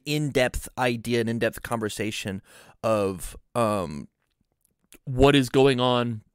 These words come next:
with, with, like, our thought process on each of these, right?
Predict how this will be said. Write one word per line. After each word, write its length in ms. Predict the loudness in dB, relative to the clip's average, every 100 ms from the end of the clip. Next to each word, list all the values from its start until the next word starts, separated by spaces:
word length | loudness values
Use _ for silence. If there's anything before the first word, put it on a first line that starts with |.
| _ _ _ _ -12
with, 520 | 0 4 4 2 -6 -4
with, 200 | -2 0
like, 220 | 0 0 0
our 140 | 0
thought 380 | 0 2 4 4
process 480 | 2 2 0 -4 -2
on 240 | 0 0 -2
each 260 | -8 -8
of 100 | -8
these, 320 | -8 -12 -8
right? 300 | -2 0 0